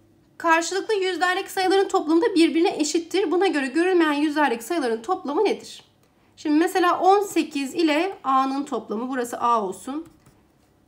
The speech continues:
Buradaki değerimiz, e, alttaki B olsun. Pardon, buradaki alttakine A dedik. O zaman otuz beşin bu arkadaki kısma B demiş oldum. Yani otuz beş artı B geldi.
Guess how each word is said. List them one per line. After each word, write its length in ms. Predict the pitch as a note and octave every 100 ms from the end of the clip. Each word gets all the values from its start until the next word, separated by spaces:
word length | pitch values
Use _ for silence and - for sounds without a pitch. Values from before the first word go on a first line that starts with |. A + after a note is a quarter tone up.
| -
Buradaki 400 | E4 D#4+ E4+ D4+
değerimiz, 500 | E4 D#4+ D#4 D#4+ D#4+
e, 260 | - C#4 -
alttaki 680 | C4+ C#4 - E4 D#4+ C#4
B 180 | C#4 D4+
olsun. 480 | C4+ B3 A#3+ D4 D4
Pardon, 340 | D4 A3+ G#3 A3
buradaki 480 | B3+ B3+ C#4+ C#4+ - _ -
alttakine 520 | B3 B3 D4 D4 C#4
A 300 | - C#4 G#3
dedik. 340 | G3 C#4+ - -
O 60 |
zaman 200 | C4+ C#4+
otuz 240 | - C#4+ C4
beşin 240 | D4 D4+
bu 80 | -
arkadaki 500 | - C4+ D4 D4+ -
kısma 420 | - C#4+ C#4+ B3
B 220 | A#3+ B3+
demiş 260 | A3+ G#3 G#3+
oldum. 320 | F#3+ G3+ D4+
Yani 220 | C#4 B3
otuz 300 | A3+ A#3+ B3
beş 200 | B3 D4
artı 420 | B3 G3+ - G#3+ G3+
B 160 | A#3
geldi. 540 | C4+ D#4 D#4+ D#4 E4